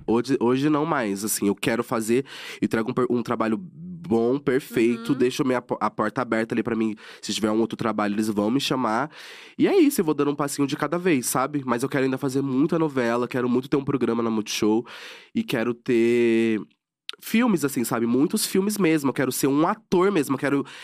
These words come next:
Speaker 1: entrar num personagem, tipo, tiver que entrar num personagem que ele é de não sei qual, que época eu estude esse personagem.
Speaker 2: Uhum.
Speaker 1: Porque eu vejo, assim, igual, é, a Débora, assim, quando, numa entrevista que ela falou, quando ela foi fazer a Bruna Surfistinha, ela teve que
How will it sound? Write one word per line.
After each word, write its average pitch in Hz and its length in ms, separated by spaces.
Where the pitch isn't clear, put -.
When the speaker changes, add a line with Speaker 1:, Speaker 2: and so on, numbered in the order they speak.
Speaker 1:
entrar 135 400
num 208 120
personagem, 147 840
tipo, 139 280
tiver 123 200
que 143 100
entrar 135 160
num 135 80
personagem 131 500
que - 140
ele 123 340
é 120 120
de 113 200
não 113 120
sei 120 120
qual, 143 200
que - 320
época 123 420
eu 123 80
estude 131 400
esse - 140
personagem. 117 680
Speaker 2:
Uhum. - 340
Speaker 1:
Porque - 140
eu 139 60
vejo, 127 240
assim, 123 220
igual, 113 360
é, 107 220
a 104 60
Débora, 113 300
assim, 113 180
quando, 110 280
numa 107 180
entrevista 104 340
que - 80
ela 98 120
falou, 127 400
quando 117 180
ela 113 120
foi 117 120
fazer 113 220
a 107 60
Bruna 107 240
Surfistinha, 135 560
ela 120 100
teve 120 200
que 120 440